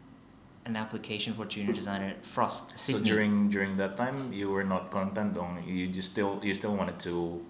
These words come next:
Speaker 2: look for a design studio?
Speaker 1: Yeah,
Speaker 2: Yeah,
Speaker 1: yeah, of
Speaker 2: kan?
Speaker 1: course. That was the dream, right?
Speaker 2: That was the
Speaker 1: Like,
Speaker 2: dream, yeah.
Speaker 1: change the world.
Speaker 2: Mm.
Speaker 1: Um, tapi no longer.
Speaker 2: Yeah.
Speaker 1: Um, and then,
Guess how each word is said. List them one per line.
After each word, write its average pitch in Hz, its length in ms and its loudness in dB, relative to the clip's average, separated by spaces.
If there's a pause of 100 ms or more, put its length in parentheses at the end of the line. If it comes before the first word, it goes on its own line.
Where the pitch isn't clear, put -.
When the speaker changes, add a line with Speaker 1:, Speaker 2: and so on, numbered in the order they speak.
(140)
Speaker 2:
look 92 220 -4
for 85 220 -2
a - 40 -6
design 82 380 -2
studio? 76 400 -6 (220)
Speaker 1:
Yeah, 185 180 0 (160)
Speaker 2:
Yeah, - 80 -6
Speaker 1:
yeah, 131 120 0
of 95 60 -2
Speaker 2:
kan? 92 60 -6
Speaker 1:
course. 113 140 -4
That 147 100 2
was 117 140 0
the 117 100 0
dream, 127 320 4
right? 98 160 2
Speaker 2:
That 98 120 2
was 101 100 0
the 110 100 2
Speaker 1:
Like, 87 40 -6
Speaker 2:
dream, 95 260 2
yeah. 87 180 -2 (100)
Speaker 1:
change 107 360 -2
the 104 80 -6
world. 98 400 0
Speaker 2:
Mm. 101 240 -2
Speaker 1:
Um, 101 260 0 (240)
tapi 120 180 -2
no 107 140 2
longer. 95 320 -4 (240)
Speaker 2:
Yeah. 101 160 -4
Speaker 1:
Um, 117 480 4 (840)
and 135 180 4
then, 127 480 4